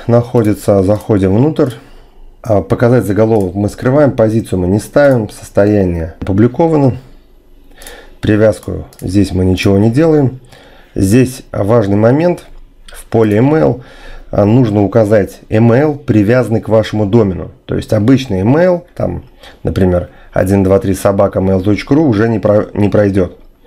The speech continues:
И, потому что политику изменили, компании Mail, также и Google, Яндекс. А, уже, возможно, письма не будут доходить. Сразу вас предупреждаю, форма сто процентов рабочая. Как привязать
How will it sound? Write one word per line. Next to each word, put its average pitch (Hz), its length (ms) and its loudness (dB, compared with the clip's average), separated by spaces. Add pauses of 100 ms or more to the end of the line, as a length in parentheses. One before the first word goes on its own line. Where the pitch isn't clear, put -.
(420)
И, 101 120 0
потому 107 460 -2
что - 160 -4
политику 95 1000 -2 (420)
изменили, 131 720 2 (120)
компании 104 480 0
Mail, 101 440 0 (100)
также 92 320 0
и 90 40 2
Google, 127 460 0
Яндекс. 107 520 0 (760)
А, 95 260 2
уже, 104 300 2
возможно, 104 520 0
письма 101 360 -2
не 101 120 4
будут 98 200 -2
доходить. 117 480 -2
Сразу 110 320 0
вас 104 160 -4 (120)
предупреждаю, 101 580 0
форма 139 300 0
сто - 140 -2
процентов 104 460 -4
рабочая. 98 480 -2 (600)
Как - 220 -4
привязать 110 540 0